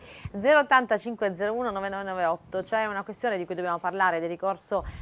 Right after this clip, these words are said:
eh, al tar presentato dall'ex direttore generale della provincia di Bari, Michele Petruzellis, che è stato, eh, sostituito in favore di, eh, Onofrio Padovano, l'attuale direttore. Michele Petruzellis ha presentato ricorso al tar,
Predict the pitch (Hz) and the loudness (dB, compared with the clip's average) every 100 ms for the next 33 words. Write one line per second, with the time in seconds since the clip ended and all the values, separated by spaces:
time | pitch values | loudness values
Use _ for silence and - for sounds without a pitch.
0 | - 196 - 202 190 226 202 190 175 160 | -2 0 2 2 2 4 6 6 0 -4
1 | 185 202 190 190 180 175 185 - 175 175 | -6 -4 0 0 2 0 -2 -4 -6 -4
2 | 180 190 180 190 190 185 170 170 170 185 | -4 -4 -4 -2 2 2 2 -2 -4 -6
3 | 185 185 180 180 170 170 196 180 180 226 | -8 -8 0 0 0 -4 -4 -4 -6 -10
4 | - 240 233 233 214 - 190 190 185 180 | 0 2 2 0 -8 -4 -4 0 -2 -2
5 | - 220 220 208 180 - - 180 190 202 | 2 2 4 2 -2 -4 -10 -2 -2 -2
6 | 202 - 220 277 214 180 - 190 - 214 | -8 -6 -6 -4 -2 -2 -2 -4 -4 2
7 | 208 175 170 175 208 - 190 180 196 185 | 2 4 0 -2 -6 0 2 2 2 -2
8 | 185 196 233 254 175 160 165 202 180 180 | -4 -2 4 4 4 0 -4 0 0 2
9 | 233 - 294 320 311 190 180 175 185 185 | 0 2 4 6 6 2 -2 -4 -4 -4
10 | 190 180 202 180 170 180 185 175 185 180 | -6 -4 -2 -2 -6 -6 -6 -6 -4 -4
11 | 175 190 190 233 233 277 269 285 | -4 -2 -4 -2 -2 6 8 8